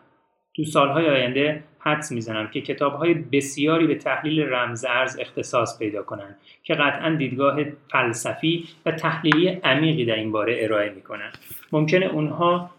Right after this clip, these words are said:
جایگاه رمز ارز رو از لحاظ تاریخی بررسی کنند، پیامدهای تحول آفرین رو تو بسیاری از بخش‌ها در نظر بگیرن یا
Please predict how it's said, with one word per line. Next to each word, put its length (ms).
جایگاه 580
رمز 560
ارز 300
رو 60
از 200
لحاظ 500
تاریخی 460
بررسی 460
کنند، 300
پیامدهای 840
تحول 420
آفرین 600
رو 280
تو 100
بسیاری 540
از 240
بخش‌ها 440
در 160
نظر 380
بگیرن 440
یا 180